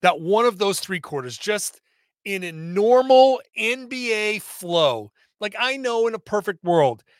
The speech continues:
that third quarter was forty to twenty-three. It would have been forty to twenty-three in the first, second, and third, right? And it would have just been one hundred and twenty points at the end of the third quarter, and you, you just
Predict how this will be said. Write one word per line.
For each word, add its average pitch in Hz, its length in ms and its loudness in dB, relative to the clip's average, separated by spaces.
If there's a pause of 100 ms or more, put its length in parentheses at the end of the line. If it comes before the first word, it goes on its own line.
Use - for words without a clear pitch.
(160)
that 175 200 2
third 208 320 0
quarter 208 340 0
was 151 200 -6
forty 190 340 -4
to 180 100 -8
twenty-three. 190 720 -6 (640)
It 202 60 -2
would 247 100 4
have 226 60 -6
been 214 120 -2
forty 240 460 -4
to 226 100 -6
twenty-three 202 540 -6
in 139 80 -10
the 120 80 -14
first, 220 400 -4
second, 190 300 -4
and 170 300 -6
third, 113 360 -18 (440)
right? 160 360 2
And 147 160 -10
it 165 40 -6
would 170 140 -8
have 156 80 -10
just 156 200 -10
been 156 180 -4
one 180 160 0
hundred 208 200 -6
and 190 60 -10
twenty 180 240 -4
points 165 320 -6
at 151 120 -6
the 151 100 -8
end 156 100 -6
of 147 60 -8
the 139 80 -14
third 147 260 -6
quarter, 135 380 -4 (360)
and 143 420 -2
you, 131 260 -16
you 127 180 -12
just 123 220 -12